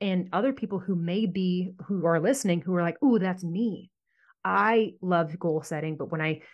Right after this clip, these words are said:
when something goes haywire, I freak out."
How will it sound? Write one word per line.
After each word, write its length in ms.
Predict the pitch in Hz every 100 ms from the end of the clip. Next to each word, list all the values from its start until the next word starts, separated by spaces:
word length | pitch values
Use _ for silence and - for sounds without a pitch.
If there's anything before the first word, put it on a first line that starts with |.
| - _ -
when 160 | 180
something 360 | - 233 214 185
goes 240 | 180 165
haywire, 720 | - 240 247 175 156 156 151 -
I 80 | 156
freak 260 | - 107 -
out." 140 | -